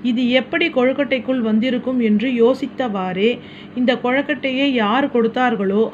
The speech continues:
அவர்களிடமே சென்று கொடுத்து விடு" என்றார். உடனே அவங்க அம்மா என்ன சொல்றாங்க?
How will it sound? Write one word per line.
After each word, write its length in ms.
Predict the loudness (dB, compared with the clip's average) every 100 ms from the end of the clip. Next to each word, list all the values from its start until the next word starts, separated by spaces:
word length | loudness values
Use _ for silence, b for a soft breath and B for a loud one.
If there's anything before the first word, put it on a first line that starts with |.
| -2
அவர்களிடமே 640 | 0 0 0 0 -2 -2
சென்று 360 | -2 0 0 0
கொடுத்து 400 | 2 2 0 -2
விடு" 280 | 0 0 0
என்றார். 480 | 0 0 -2 -2 -6 B B B -6
உடனே 220 | -2 0
அவங்க 220 | 0 0
அம்மா 220 | 0 0
என்ன 140 | 0 0
சொல்றாங்க? 680 | -2 -2 0 0 0 -2